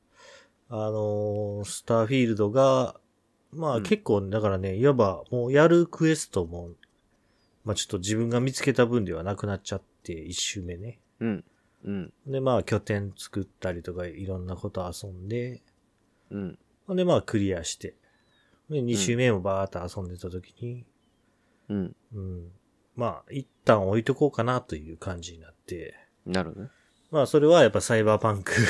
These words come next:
Speaker 1: がやりたくなったんでっていう。
Speaker 2: なるほどね。
Speaker 1: はいはい。
Speaker 2: いや、さ-、そら、そらサイバーパンクは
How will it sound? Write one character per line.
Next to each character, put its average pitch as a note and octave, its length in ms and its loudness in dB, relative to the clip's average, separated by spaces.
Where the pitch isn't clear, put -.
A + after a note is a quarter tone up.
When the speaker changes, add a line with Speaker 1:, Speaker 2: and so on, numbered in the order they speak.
Speaker 1:
が F3 60 12
や A#2 160 8
り G#2 100 0
た A2+ 140 4
く - 100 -10
な G2 120 -8
っ G2 100 -16
た - 160 -12
ん G#2 80 -12
で G#2+ 120 -6
っ A2 40 -8
て - 120 -16
い G2 60 -20
う。 - 60 -10
Speaker 2:
な B2+ 140 8
る A2+ 60 4
ほ G#2+ 40 0
ど G2 60 -2
ね。 B2 180 -4
Speaker 1:
は G2 180 -2
い - 20 0
は D#2+ 60 -6
い。 - 20 -12
Speaker 2:
い - 60 -6
や、 G#2+ 40 -2
さ-、 - 220 0
そ C3+ 120 -4
ら、 A#2 220 6
そ - 260 -10
ら B2 100 2
サ A#2+ 140 4
イ A#2+ 60 6
バ A#2+ 120 6
ー - 40 4
パ A2+ 140 4
ン F#2+ 60 -2
ク - 120 -14
は - 280 -10